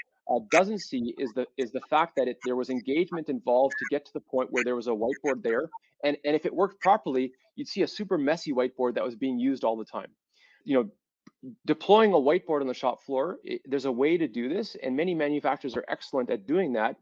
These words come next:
in a way that creates engagement on the shop floor and then the right kinds of behaviors. So now, i-, if as an engineer coming in without understanding how the shop floor works, you say, "Okay, let's just take that whiteboard and let's just digitize it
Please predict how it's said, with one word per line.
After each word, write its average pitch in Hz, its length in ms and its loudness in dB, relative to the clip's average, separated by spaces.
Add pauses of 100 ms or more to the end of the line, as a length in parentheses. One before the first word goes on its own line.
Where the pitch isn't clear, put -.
in 135 120 -2
a 127 60 0
way 127 240 4
that 123 180 4
creates 127 280 -4
engagement 143 420 -2
on 127 60 -2
the 123 40 -2
shop 123 320 2
floor 135 280 0
and 117 100 -2
then 113 100 0
the 113 80 -2
right 110 200 0 (120)
kinds 110 360 -2
of 101 180 -2
behaviors. 131 460 -4 (460)
So 160 200 8
now, 160 340 6
i-, 147 220 0
if 143 140 2 (120)
as 135 160 2
an 139 80 0
engineer 170 320 0
coming 139 360 -2
in 127 160 0
without 117 340 2
understanding 123 840 -2
how 123 200 4
the 117 100 -2
shop - 300 -2
floor 127 160 -2
works, - 240 -2
you 131 80 -6
say, 131 140 0
"Okay, 120 280 -4
let's 151 140 -2
just - 160 -12
take 151 140 -4
that 127 140 2
whiteboard 123 460 4 (460)
and 135 140 0
let's 143 140 -2
just 117 180 -6
digitize 123 560 0
it 131 120 0